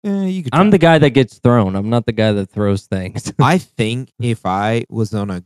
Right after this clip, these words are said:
Speaker 1: good day, I could pick you up by your ankles and, like, toss you. It might not be far, but I think I could.
Speaker 2: Don't get me wrong, though. I'm one of those skinny guys where if I'm mad enough, I could, I could do
Speaker 1: Maybe,
Speaker 2: some,
Speaker 1: like,
Speaker 2: now
Speaker 1: open a jar of jelly or something?
Speaker 2: No, don't get me wrong. I'm not trying to, I'm not trying to talk shit or anything, but, like,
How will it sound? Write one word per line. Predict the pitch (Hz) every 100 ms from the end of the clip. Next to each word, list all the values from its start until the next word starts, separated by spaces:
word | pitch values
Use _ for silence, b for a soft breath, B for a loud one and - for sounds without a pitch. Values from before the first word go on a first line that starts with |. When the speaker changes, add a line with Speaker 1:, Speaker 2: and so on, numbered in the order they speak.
| -
Speaker 1:
good | 98 110
day, | 107 90 104 113
I | 101 110
could | 95
pick | - 107 101
you | 95
up |
by | - 95
your | 92 90
ankles | 92 90 87
and, | 82 80 85
like, | 90 _
toss | - - 90 -
you. | 80 78 82
It | 117
might | 127 160
not | 185
be | 156 104
far, | - 101 101 127 165 _ _ _ -
but | 107
I | 101
think | 110 92
I | 82
could. | - 85 - - _ _ _ 175
Speaker 2:
Don't | 196
get | 226
me | 180
wrong, | 135 147 143
though. | 117
I'm | 101 117
one | 160
of | 165
those | 139 -
skinny | - 110 123
guys | 127 127 120
where | 117 104
if | 101
I'm | 110 107
mad | 98 101
enough, | 113 127 127 123 _ _ 110
I | 113
could, | - 123 110 104 101 98 - _ _ _ -
I | 120
could | 117
do | 117
Speaker 1:
Maybe, | 110 101 101
Speaker 2:
some, | 104
Speaker 1:
like, | 110
Speaker 2:
now | 113 -
Speaker 1:
open | 120 117 117
a | 113
jar | 120 110
of | 101
jelly | 101 92 107 110
or | 110
something? | 123 123 135
Speaker 2:
No, | 143 131
don't | 117 143
get | 156
me | 160
wrong. | 131 113
I'm | 113
not | 147 135
trying | 135 123
to, | 110
I'm | 104 120
not | 131
trying | 120 113
to | 98
talk | 120 113
shit | - 113 110
or | 101
anything, | 98 110 104
but, | 101
like, | 107 107